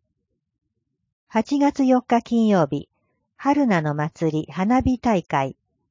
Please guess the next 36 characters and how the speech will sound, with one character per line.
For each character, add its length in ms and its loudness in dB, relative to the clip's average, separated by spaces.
春 260 0
名 140 2
湖 180 2
花 340 -2
火。 140 -12
八 280 -2
月 300 2
二 180 2
十 280 2
七 300 0
日 380 -6
日 340 -2
曜 220 4
日。 160 -10
春 300 2
名 160 2
の 180 -2
梨 420 -2
祭 380 -2
り。 120 -16
九 120 0
月 300 2
二 180 2
十 300 -2
四 220 -2
日 180 -2
日 360 -4
曜 220 2
日。 160 -10
春 280 0
名 160 2
湖 180 2
マ 140 2
ラ 160 0
ソ 260 -4
ン。 80 -18